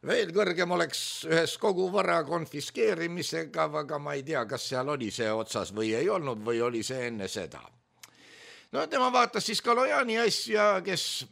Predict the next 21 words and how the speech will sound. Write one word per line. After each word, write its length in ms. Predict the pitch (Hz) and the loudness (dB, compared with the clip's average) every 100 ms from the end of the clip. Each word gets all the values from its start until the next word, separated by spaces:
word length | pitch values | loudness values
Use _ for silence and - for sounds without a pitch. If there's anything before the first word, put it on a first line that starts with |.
| - | -2
väidetavalt 840 | 170 170 170 170 170 - _ - - | 0 2 0 0 0 -2 _ -10 0
pani 200 | 170 180 | 0 0
pihta 300 | 139 - 180 | -4 -6 -4
kuuskümmend 520 | 208 180 - 170 175 | -2 -4 -4 -4 -2
tuhat 420 | 294 233 226 - | 2 4 2 0
ja 120 | 160 151 | 0 2
sai 260 | 202 220 | 0 0
selle 300 | 156 208 196 180 | 0 2 4 2
eest 240 | 165 - 101 | 2 -2 -4
viis 420 | 180 240 220 - | -2 -2 -2 -6
kuud 420 | - 175 208 196 131 | 2 6 6 4 6
vanglat. 720 | 170 156 110 87 78 _ - _ _ _ - | 4 4 -4 -10 -14 _ -20 _ _ _ 0
Kaksteist 800 | 180 - - 226 220 - - - _ - | 0 0 -2 0 -2 -4 -12 -20 _ 0
tuhat 520 | 180 208 190 - - _ _ | 6 6 6 -4 -20 _ _
eurot 680 | 139 202 214 220 214 - - _ _ _ _ - - - - - - - - | 4 6 8 6 4 -6 -20 _ _ _ _ -20 -20 -20 -20 -20 -20 -12 4
oli 260 | 131 180 | 4 6
siis 260 | 143 151 - 220 | 2 -2 -2 4
ühe 360 | 240 240 226 | 8 8 6
kuu 340 | - 196 214 170 | 6 4 4 4
vangis 380 | 170 190 180 135 | 4 2 -2 -2
istumise 840 | 175 - 175 175 165 170 165 127 | -4 -2 -2 0 2 4 4 0